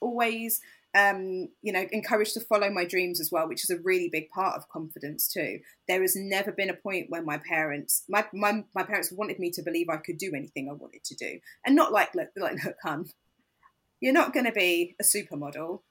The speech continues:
You're not gonna be, you're not gonna be a singer. Your voice is just all right." That kind of thing. So it was realistic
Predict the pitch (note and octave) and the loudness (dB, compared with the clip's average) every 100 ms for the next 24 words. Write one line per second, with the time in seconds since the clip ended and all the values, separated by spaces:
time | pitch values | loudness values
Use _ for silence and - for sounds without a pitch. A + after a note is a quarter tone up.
0 | _ F#3 G3+ A#3+ - A3+ A3 G3 F#3+ F#3 | _ 0 4 2 4 4 6 6 6 4
1 | G3 _ - A3+ G#3 F#3 F#3 F3+ F#3+ E3 | 0 _ 2 4 6 4 4 4 4 0
2 | E3 D#3+ E3+ E3+ D#3+ - D3 D3+ D#3+ - | -2 -2 -2 -2 -6 -4 -4 -2 -2 -4
3 | _ - A#3 A#3 A3+ F#3+ F#3 E3+ F#3+ - | _ 6 6 8 2 0 0 0 0 0
4 | A3+ G#3+ A#3+ A3+ F4+ - - C#3+ - | 0 0 2 2 2 0 -2 -4 -6